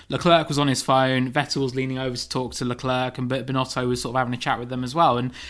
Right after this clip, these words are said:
there was, they weren't actually listening. And I mentioned this to, to another team, and they were like, "We would not accept that from our drivers." Like, ultimately, we know the press are the press, and we may ask pointed questions, particularly with Ferrari, but there is at least that level of respect to actually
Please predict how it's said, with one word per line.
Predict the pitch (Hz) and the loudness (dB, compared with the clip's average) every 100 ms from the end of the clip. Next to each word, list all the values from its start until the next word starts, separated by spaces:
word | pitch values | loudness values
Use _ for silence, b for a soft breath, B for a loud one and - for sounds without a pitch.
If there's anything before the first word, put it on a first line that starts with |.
| B | B
there | 143 156 | 2 6
was, | 160 139 | 6 4
they | - 147 | 4 6
weren't | 165 165 147 | 8 6 4
actually | 139 - 135 | -2 0 2
listening. | 151 156 135 107 | 2 2 -2 -4
And | 123 | -4
I | 135 | 0
mentioned | 151 151 139 | 0 0 -2
this | 127 - | -2 -2
to, | 139 127 120 | 0 0 -2
to | - 131 | -4 0
another | 135 123 | 0 0
team, | 120 165 127 123 | 0 2 2 0
and | 123 B B | -2 B B
they | 135 | 4
were | 143 | 6
like, | 143 131 | 6 4
"We | 139 160 | 4 4
would | 147 135 | 4 2
not | 143 135 | 2 2
accept | - 165 123 | -2 0 0
that | 131 110 | 0 -2
from | - 127 | -2 0
our | 120 | 2
drivers." | 131 139 127 95 76 - | 4 4 4 -2 -10 -8
Like, | 117 120 | -6 -2
ultimately, | 139 135 139 123 131 123 123 B B - | -2 -2 -4 -2 0 0 -2 B B -8
we | 143 147 | 0 6
know | 156 143 131 | 6 6 4
the | 127 | 4
press | 143 135 - 123 | 2 4 0 0
are | 127 | -2
the | 120 | -2
press, | 127 165 180 - | 2 2 2 2
and | |
we | 139 | 4
may | 139 143 | 4 4
ask | 135 - | 4 2
pointed | - 123 120 120 | 0 -2 -2 -4
questions, | 139 127 - 156 | -4 -4 -4 -6
particularly | - - - 123 | -6 -8 -6 -4
with | 120 | -4
Ferrari, | - 127 151 143 113 120 135 B B B | -6 2 4 4 2 -10 -14 B B B
but | 156 131 139 | 6 6 4
there | 143 | 2
is | 135 147 | 4 4
at | |
least | 151 165 | 4 4
that | 131 139 | 2 2
level | 135 127 127 | 2 2 0
of | 123 | -2
respect | - - 135 - - | -2 0 0 -2 -2
to | 131 | -2
actually | 120 - 127 123 | -2 -2 0 0